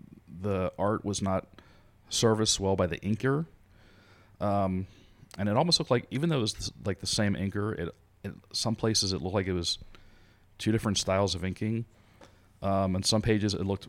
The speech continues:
very much like what you're used to seeing Doug Mahnke being, uh, you know, the inking style. And then in some pages, and for some reason specifically Superman, he gave him, like, a, like, a real, like, a scratchy type of, uh,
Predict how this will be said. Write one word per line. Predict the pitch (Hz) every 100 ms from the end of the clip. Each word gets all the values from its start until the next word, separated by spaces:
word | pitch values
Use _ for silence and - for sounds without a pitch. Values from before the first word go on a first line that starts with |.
| -
very | 80 107 104
much | 107 104 -
like | 92 90 - - - - - _ - - _ _ -
what | 104 76
you're | 95
used | 101 110
to | 101
seeing | 110 98
Doug | 90 98 -
Mahnke | 92 98 92
being, | 82 92 90 92 - _ _ - 69 - _
uh, | - 87
you | 80 95
know, | 82
the | 90
inking | - 104 101
style. | 95 92 95 101 101 - - - - - - -
And |
then | 104
in | 98 95
some | 120
pages, | 110 107 95 95 - -
and | - 120
for | 107 - 120
some | - 214
reason | 180 139
specifically | - 95 117 110 92
Superman, | - 113 101 87 87 - - - - - - -
he | -
gave | 107 131 113
him, |
like, | 113 95
a, | -
like, | 107
a | 98
real, | 104 113 104 90 - - - -
like, | 95 -
a |
scratchy | - - 104 101 - 104 104 98 - _ _ _ _
type | - 107 101
of, | 104 95 90 - - - _ -
uh, | 92 92 87 82